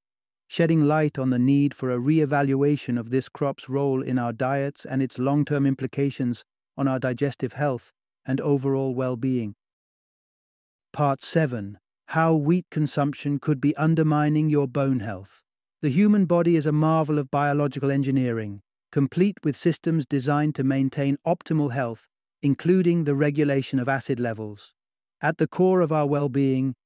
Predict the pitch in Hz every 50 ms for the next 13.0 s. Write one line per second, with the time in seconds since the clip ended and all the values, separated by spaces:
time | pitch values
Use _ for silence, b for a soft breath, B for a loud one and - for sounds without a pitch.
0 | _ _ 156 131 117 127 139 135 135 139 147 151 147 - 139 123 123 120 123 127
1 | - - 131 120 127 123 131 131 139 143 147 147 143 139 135 127 117 131 127 127
2 | 131 127 - - 135 135 131 127 123 - - 127 123 120 117 117 117 117 - _
3 | _ _ _ _ _ 131 131 131 123 127 127 123 123 123 - - - 135 117 123
4 | 123 113 - 135 120 113 104 - - 139 123 107 104 104 - _ _ _ _ _
5 | _ _ _ _ _ _ _ _ _ - 165 175 190 208 185 185 190 185 170 175
6 | 160 147 143 147 139 - - 131 147 156 - _ - 139 143 143 151 160 156 170
7 | 147 - - - 139 135 127 123 127 - - _ _ _ _ _ _ _ - 147
8 | 139 - - 139 - - - 170 - 156 - - 131 131 135 - - 139 120 127
9 | 139 147 - - 120 - 139 143 127 123 143 139 - - 135 131 127 127 113 -
10 | 127 - 139 131 123 - - 120 107 110 117 - - _ _ _ _ _ _ _
11 | _ _ _ _ _ _ _ - 165 180 202 208 - - 180 165 165 160 156 -
12 | 151 - - 165 160 151 139 131 - 135 - - 156 147 - - - 135 131 131